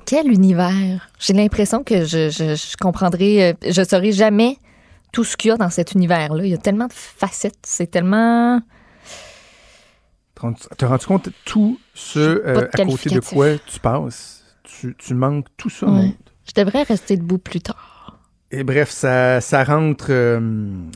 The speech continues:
Speaker 2: ça rentre pour toutes les, sur toutes les plateformes, là, sur Twitter, sur, euh, Messenger, sur Facebook, sur,
Speaker 1: Là où ça devient moins
Speaker 2: par
Speaker 1: drôle, c'est
Speaker 2: courriel.
Speaker 1: quand c'est, euh,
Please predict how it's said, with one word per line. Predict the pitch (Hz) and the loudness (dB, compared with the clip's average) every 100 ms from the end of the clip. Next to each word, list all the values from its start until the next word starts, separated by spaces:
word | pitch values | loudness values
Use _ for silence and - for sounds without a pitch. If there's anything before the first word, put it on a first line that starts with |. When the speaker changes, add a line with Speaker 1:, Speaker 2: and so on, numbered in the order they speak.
| - | -18
Speaker 2:
ça | - 127 | -8 -4
rentre | 113 143 135 | -2 -2 -2
pour | 127 - | -8 -8
toutes | 151 - | -10 -6
les, | 123 120 | -4 -4
sur | 113 - | -4 -4
toutes | - | -2
les | 139 | -2
plateformes, | 110 - 87 104 | -4 -6 -8 -8
là, | 101 | -8
sur | 120 | -10
Twitter, | - 127 - 104 107 | -8 -8 -6 -6 -6
sur, | 104 - 113 | -8 -8 -6
euh, | 110 101 101 104 | -6 -6 -6 -6
Messenger, | 117 123 - 117 110 107 107 | -2 -2 -2 -2 -2 -4 -6
sur | - - | -6 -8
Facebook, | - 135 113 104 107 107 - | -4 -4 -4 -10 -12 -12 -18
sur, | - 131 | -12 -2
Speaker 1:
Là | 240 | 0
où | |
ça | 285 208 | 0 -2
devient | 180 190 | 0 0
moins | 196 | 2
Speaker 2:
par | 165 | 2
Speaker 1:
drôle, | 202 151 | 2 2
c'est | 123 | 2
Speaker 2:
courriel. | 120 | 0
Speaker 1:
quand | 123 | 0
c'est, | 123 - 170 156 | -2 -4 -4 -2
euh, | 147 147 | -4 -6